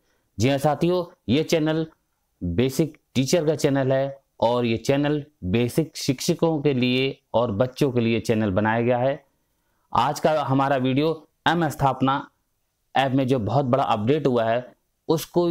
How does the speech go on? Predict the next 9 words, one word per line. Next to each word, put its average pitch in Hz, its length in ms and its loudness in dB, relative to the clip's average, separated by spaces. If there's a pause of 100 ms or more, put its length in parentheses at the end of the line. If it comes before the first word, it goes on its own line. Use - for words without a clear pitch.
जानकारी 131 560 0
आप 123 240 0
तक 117 140 -2
पहुंचाने 117 420 0
के - 100 -2
लिए 113 120 2
बनाया 107 300 0
गया 131 200 0
है। 139 180 -2